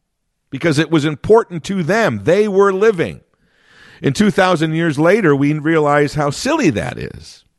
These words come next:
Until we think about ourselves in our own lifetime, and we think that, uh, you know,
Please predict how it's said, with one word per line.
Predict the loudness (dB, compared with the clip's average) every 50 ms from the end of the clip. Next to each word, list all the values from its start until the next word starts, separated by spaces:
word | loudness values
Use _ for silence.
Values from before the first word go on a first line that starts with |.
| _ _ _ _ _ _ _ _ _ _ _ -20 _ -20 -20 -20 -20 -20 -20 -20 -20 -20 -20 -20 -20 _ _ _ _ _ _ _ _ _ _ _ _ -2
Until | -2 -2 0 2 2 4 4 6 4 4 2 2
we | 2 2 0
think | 2 0 0 2 2
about | 2 4 4 4 6
ourselves | 4 4 2 2 0 2 2 2 2 0 -2 -2
in | -2 0
our | 2 2
own | 2 2 2
lifetime, | 0 0 0 0 -2 -4 -8 -8 -6 -6 -4
and | -2 0
we | 2 2 2
think | 2 0 0 -2 -2 0
that, | 0 0 0 0 _ -2
uh, | 0 0 2 2 0 0 0 0 -2 -2
you | -2 0
know, | 2 2 2 2 0